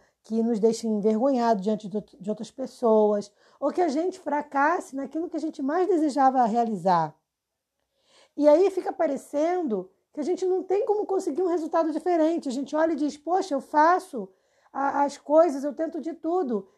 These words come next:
e as coisas não dão certo, o resultado não vem." Isso pode acontecer no seu, no seu problema familiar, ou num problema na sua empresa, no seu trabalho.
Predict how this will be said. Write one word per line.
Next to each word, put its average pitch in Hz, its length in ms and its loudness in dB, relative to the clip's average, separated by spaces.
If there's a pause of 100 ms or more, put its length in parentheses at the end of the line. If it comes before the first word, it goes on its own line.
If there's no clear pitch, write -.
(140)
e 302 220 4
as 330 180 2
coisas 349 320 -2
não 339 160 -2
dão 370 160 -2
certo, 339 720 -2 (180)
o 277 80 -8
resultado 359 520 -2
não 392 180 -2
vem." 311 400 0 (180)
Isso 247 200 -8
pode 262 240 0
acontecer 233 400 -6
no 220 80 -4
seu, 226 260 -8
no 220 240 -4
seu 220 180 -4
problema 196 360 -2
familiar, 226 640 2
ou 202 140 2
num 220 120 -2
problema 208 360 -4
na 208 100 -4
sua 247 140 -12
empresa, 220 680 0 (480)
no 285 140 -4
seu 226 180 -2
trabalho. 226 840 2